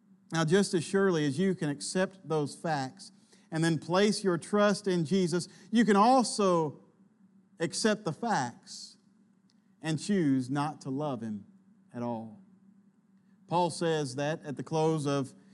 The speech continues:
his first letter to the Corinthians. First Corinthians chapter sixteen, verse twenty-two, he says, "Accursed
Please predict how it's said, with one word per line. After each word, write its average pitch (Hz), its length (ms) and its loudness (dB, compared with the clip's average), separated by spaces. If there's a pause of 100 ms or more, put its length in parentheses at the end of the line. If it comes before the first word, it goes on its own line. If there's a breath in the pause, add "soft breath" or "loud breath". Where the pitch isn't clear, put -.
(140 soft breath)
his 160 200 0
first 233 400 4
letter 160 420 4
to 180 180 0
the 170 80 0
Corinthians. 185 960 0 (120)
First 180 200 2
Corinthians 185 400 2
chapter 180 300 0
sixteen, 202 720 0 (400 loud breath)
verse 202 200 4
twenty-two, 214 500 4
he 180 100 8
says, 208 460 2
"Accursed 294 800 4